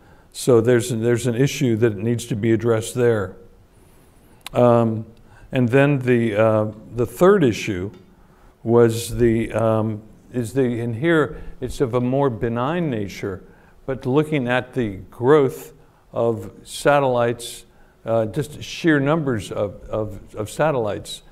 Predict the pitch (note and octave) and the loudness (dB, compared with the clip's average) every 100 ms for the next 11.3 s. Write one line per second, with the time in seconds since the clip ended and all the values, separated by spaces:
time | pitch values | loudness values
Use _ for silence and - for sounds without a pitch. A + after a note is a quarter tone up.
0 | - - - - - G#2 G#2 G2+ F#2+ F#2+ | -20 -20 -20 -12 -6 -4 -2 -4 -6 -8
1 | G2 A2+ A#2+ A#2 A#2+ G#2+ B2+ B2 A2+ G#2+ | -8 -4 0 0 0 -2 -2 0 0 0
2 | A#2 A2 - B2+ A2 G#2+ - - - - | 0 0 -2 -2 -2 -4 -12 -20 -20 -14
3 | B2+ B2+ A2+ G#2+ C3 D3+ D3+ - - - | -6 -2 -2 0 0 0 -2 -8 -14 -20
4 | - - A2 A2 A2 G#2+ A2 G#2+ G2+ G#2 | -20 -12 -4 -2 -2 -2 0 0 0 -6
5 | - - - A#2+ B2+ C3 C3+ A#2 F#2 G#2+ | -18 -16 -6 -2 0 0 0 -2 -2 -2
6 | A2 G2 B2 G#2+ G2 - - - - D#3 | -2 -4 -4 -4 -6 -12 -20 -18 -6 0
7 | C#3 B2+ A#2+ A#2+ - G#2+ B2 E3 C#3 A#2+ | 0 0 -2 -2 -6 -6 0 2 0 0
8 | A#2 G#2+ G#2+ A2+ G#2+ - - - _ - | 0 -2 -4 -6 -8 -12 -20 -20 _ -2
9 | B2+ C#3+ A#2+ F#3 F3+ F3+ C3+ D#3 C3+ - | -2 -2 0 0 0 -2 0 2 2 -2
10 | C3 A#2 A#2 - E3+ E3 C3+ A2 G2+ G2+ | -4 -2 -4 2 0 2 0 0 0 -2
11 | A2+ - | -2 -6